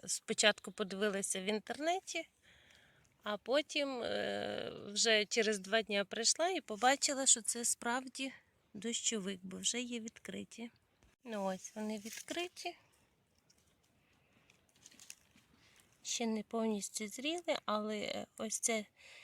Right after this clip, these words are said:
частина в них по ножці крутиться. Красота. Ось такого,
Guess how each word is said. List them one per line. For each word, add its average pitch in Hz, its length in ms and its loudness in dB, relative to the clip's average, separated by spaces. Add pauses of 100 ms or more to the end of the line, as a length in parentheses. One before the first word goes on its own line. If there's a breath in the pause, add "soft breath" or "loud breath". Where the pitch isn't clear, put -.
(320 loud breath)
частина 269 640 -4
в 233 100 -6
них 220 360 -4 (840 loud breath)
по 220 140 -10
ножці 220 500 -2
крутиться. - 640 -16 (2250 loud breath)
Красота. 247 560 -6 (760 soft breath)
Ось 214 260 -10
такого, 208 640 -4